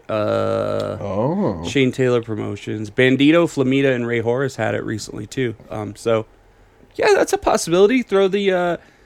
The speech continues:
Speaker 1: but, but they do like the word trios, so they'd probably call it the R O H World Trios Championship. Um, so, but, yeah, I agree.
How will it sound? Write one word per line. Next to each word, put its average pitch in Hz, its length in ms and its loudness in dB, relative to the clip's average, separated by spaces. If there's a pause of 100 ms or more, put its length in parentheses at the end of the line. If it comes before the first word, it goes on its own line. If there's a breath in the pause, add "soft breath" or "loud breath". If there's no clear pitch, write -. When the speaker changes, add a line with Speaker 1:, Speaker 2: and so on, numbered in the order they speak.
(480 soft breath)
Speaker 1:
but, 175 260 4
but 202 140 2
they 233 120 6
do 254 140 2
like 254 220 4
the 208 80 4
word 185 280 4
trios, 117 600 2
so 127 80 0
they'd 120 160 2
probably 143 240 4
call 131 200 2
it - 80 -2
the 113 100 2
R 113 220 6
O 110 120 4
H 107 300 0
World 110 400 0
Trios 101 480 -2
Championship. 101 920 -6 (120)
Um, 110 340 -8
so, - 420 -8 (580 soft breath)
but, 120 340 4
yeah, 220 240 4
I 202 80 6
agree. 262 440 2